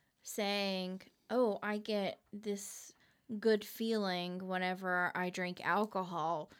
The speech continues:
So instead of studying for my exam, which isn't that fun,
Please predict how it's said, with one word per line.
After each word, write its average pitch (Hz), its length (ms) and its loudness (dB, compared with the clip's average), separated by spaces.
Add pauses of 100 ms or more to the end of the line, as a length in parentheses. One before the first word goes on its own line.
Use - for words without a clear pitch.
(240)
So 190 600 4
instead 196 580 2
of 190 320 4 (1600)
studying 208 920 6
for 190 400 2
my 190 240 2
exam, 185 680 4
which 202 260 -2
isn't 208 360 -4
that 180 200 2 (160)
fun, 185 720 2